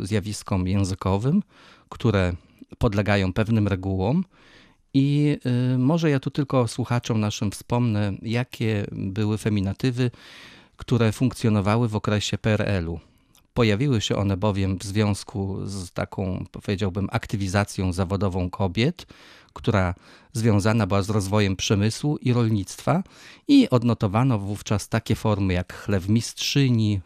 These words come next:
formiarka, giserka, go-, winciarka, kolejarka,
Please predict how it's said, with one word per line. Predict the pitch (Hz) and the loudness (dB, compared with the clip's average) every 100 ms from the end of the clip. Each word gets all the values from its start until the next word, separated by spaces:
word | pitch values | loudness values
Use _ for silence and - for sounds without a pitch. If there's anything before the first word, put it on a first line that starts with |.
| - | -6
formiarka, | - 98 92 110 127 117 - 95 95 | -2 0 2 2 2 0 -2 -2 -4
giserka, | 90 107 - 120 131 117 - 98 92 | -6 -10 -4 -2 -2 -2 -4 -4 -6
go-, | - - 98 | -8 -6 -4
winciarka, | 98 101 - 131 135 110 101 98 | -2 -2 0 0 0 -2 -6 -6
kolejarka, | - 95 98 104 143 - 101 | -4 -2 0 -2 -2 -4 -6